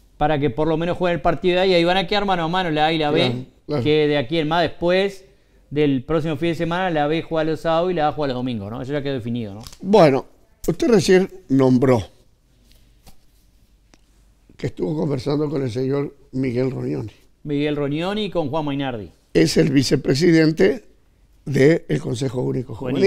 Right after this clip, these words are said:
Speaker 2: Juvenil.
Speaker 1: sí.
Speaker 2: Lo que no sabía, me entero por la prensa, es el lamentable, deplorable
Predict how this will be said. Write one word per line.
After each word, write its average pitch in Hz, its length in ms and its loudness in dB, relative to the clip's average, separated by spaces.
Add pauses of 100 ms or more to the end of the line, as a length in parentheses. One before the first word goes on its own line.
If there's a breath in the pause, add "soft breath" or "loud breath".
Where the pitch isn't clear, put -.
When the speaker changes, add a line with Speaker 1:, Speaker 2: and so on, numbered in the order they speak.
Speaker 2:
Juvenil. 107 60 -6
Speaker 1:
sí. 127 260 -6 (1700)
Speaker 2:
Lo 143 280 2
que 196 140 -6
no 147 160 6
sabía, 175 440 6 (1400)
me 135 140 -8
entero 131 300 0
por 147 140 0
la 147 140 2
prensa, 147 440 -4 (1120)
es 156 240 0
el 139 180 2
lamentable, 139 840 0
deplorable 151 1120 0